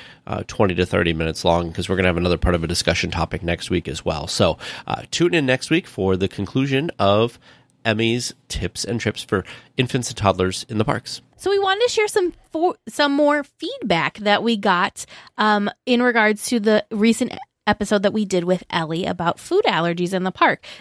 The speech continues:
Speaker 2: This comes from Whitney. "Hi, Tag and Teresa. I just wanted to let you know how much I appreciated the recent episode on food allergies in the parks. As a mother of a child with severe trina and peanut allergies, it's a subject near and dear to my heart.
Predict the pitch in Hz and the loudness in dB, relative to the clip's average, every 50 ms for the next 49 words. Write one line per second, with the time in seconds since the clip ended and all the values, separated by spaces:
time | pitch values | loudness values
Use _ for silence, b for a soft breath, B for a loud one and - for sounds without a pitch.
0 | B - 392 508 - - - 294 220 220 233 233 - _ - 269 269 269 294 370 | B 0 0 0 0 2 2 2 2 2 0 -4 -6 _ -2 -2 0 2 0 0
1 | 370 - 220 170 151 - B B B B B - 392 440 415 427 392 370 403 403 | 0 0 -2 -2 -2 -4 B B B B B 0 0 2 2 2 2 2 2 0
2 | - 330 302 269 277 262 - 330 330 294 247 208 226 226 - - 233 240 247 269 | 2 2 2 2 2 2 0 0 2 2 2 2 0 -2 0 0 0 2 2 2
3 | 262 262 - 262 262 262 269 254 254 240 226 220 214 - 214 208 220 226 - - | 0 0 0 0 2 2 2 2 2 2 2 2 0 2 2 0 0 0 -2 -4
4 | - 196 190 - - 202 202 202 226 220 233 220 196 190 185 190 - - 196 - | -2 -2 -2 0 0 -2 0 2 0 2 2 0 2 2 0 0 0 -2 -4 -2
5 | - 165 - 180 - - 190 190 196 208 220 - - 370 427 - - 160 160 165 | -4 -4 -4 -4 -2 0 0 2 2 0 0 0 2 2 4 4 4 4 4 2
6 | 165 170 180 170 - 170 175 175 - - - 311 - _ - - B B B B | 2 2 0 0 0 0 -2 -2 -4 0 0 0 0 _ -8 -14 B B B B
7 | B B 214 202 226 220 208 208 214 247 269 302 349 - - 311 277 269 269 262 | B B 2 4 4 6 6 6 6 4 4 2 0 2 4 4 4 6 4 4
8 | 233 240 - - - 220 196 185 208 202 208 214 226 - - - 220 214 202 202 | 2 0 0 2 -2 -2 -2 0 0 0 2 0 0 -2 -4 -2 0 2 2 2
9 | - - 180 180 180 - - 262 269 302 277 - 175 165 160 156 165 170 170 156 | 2 2 0 -2 -2 -4 -4 -2 0 2 2 2 2 2 2 0 0 -2 -2 -2
10 | 185 - - 202 - - 208 185 190 - 214 208 - 202 185 175 180 180 180 180 | -4 -4 -4 -6 -2 0 0 0 0 -2 -4 -2 -2 -2 -2 0 0 2 2 0
11 | 175 160 151 143 147 - - 170 156 156 160 - 190 170 143 - _ | 0 0 0 -2 -2 -2 -4 -2 -2 -2 0 0 2 2 2 0 _